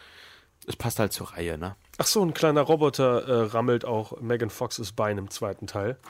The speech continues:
Speaker 1: Ach ja, stimmt.
Speaker 2: Nachdem er rausfindet, dass er auch auf der guten Seite sein kann und dann beschließt, seine Interpretation auf die gute Seite zu kommen ist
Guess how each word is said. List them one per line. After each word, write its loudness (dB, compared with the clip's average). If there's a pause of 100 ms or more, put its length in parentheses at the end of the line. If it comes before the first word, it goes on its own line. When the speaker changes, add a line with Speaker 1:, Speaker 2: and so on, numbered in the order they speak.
Speaker 1:
Ach -4
ja, 4
stimmt. -2
Speaker 2:
Nachdem 4
er 6
rausfindet, 2
dass 2
er 2
auch 2
auf -6
der 0
guten -2
Seite -2
sein -4
kann -2 (680)
und 0
dann 4
beschließt, -2
seine 6
Interpretation 0
auf 2
die -2
gute 0
Seite 2
zu -10
kommen 0
ist -2